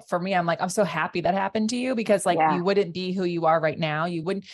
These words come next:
Speaker 1: like, if all you lost was just the boyfriend, you probably would still be doing what you were doing,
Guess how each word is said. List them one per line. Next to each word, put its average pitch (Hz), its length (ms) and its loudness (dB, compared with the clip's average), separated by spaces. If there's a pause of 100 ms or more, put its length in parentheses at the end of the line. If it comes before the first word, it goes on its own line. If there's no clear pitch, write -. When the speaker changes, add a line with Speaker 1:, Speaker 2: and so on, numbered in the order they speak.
(160)
Speaker 1:
like, 233 160 4
if 247 220 2
all 240 320 6
you 240 200 2
lost 175 380 2
was 175 140 -2
just 175 160 -4
the 170 80 -2
boyfriend, 180 560 0
you 180 120 0
probably 185 880 2
would 185 280 0
still 165 240 0
be 156 100 -2
doing 151 220 0
what 156 120 -2
you 151 100 -6
were 151 80 -2
doing, 127 420 -4